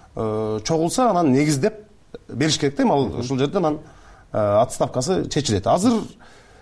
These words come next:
э, шаардык кеңештен сурабайт азыр. Мына Мавлян мырза ушул жагын туура айтты. Шаардык кеңештен, э, эсептешпейт азыр. Таптакыр. Мындай, барбы, жокпу, жөн эле бир мындай, э, орган болуп калды да. Эми жогорку кеңеш деле абдан мыкты болуп кетти, айта албайм, бирок шаардык кеңештер өзгөчө,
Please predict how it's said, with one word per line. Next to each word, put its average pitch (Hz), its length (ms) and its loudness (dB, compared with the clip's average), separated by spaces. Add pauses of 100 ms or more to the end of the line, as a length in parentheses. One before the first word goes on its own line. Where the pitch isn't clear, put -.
(240)
э, - 200 -4
шаардык 190 340 -2
кеңештен 214 280 -2
сурабайт 220 360 0
азыр. 90 160 -6 (200)
Мына 131 120 -2
Мавлян 151 300 2
мырза 156 180 0
ушул 156 240 -4
жагын 160 220 0
туура 180 160 0
айтты. 196 160 -4
Шаардык 160 360 0
кеңештен, 190 540 0 (520)
э, 60 300 -4
эсептешпейт 196 520 0
азыр. 87 240 -12 (160)
Таптакыр. - 520 -6 (180)
Мындай, 98 300 -6 (320)
барбы, 185 500 -2
жокпу, 196 360 0
жөн 190 240 2
эле 180 120 -2
бир 151 140 -4
мындай, 139 260 -4 (520)
э, 107 280 -4
орган 156 280 2
болуп 143 180 -2
калды 160 200 -2
да. 262 60 2
Эми 180 100 0
жогорку 156 280 0
кеңеш 180 220 -2
деле 170 120 0
абдан 165 180 0
мыкты - 140 -4
болуп 160 180 -2
кетти, 170 180 -2
айта 165 160 0
албайм, 226 200 0
бирок 160 180 -4
шаардык 156 320 -2
кеңештер 151 340 -4
өзгөчө, 139 420 -4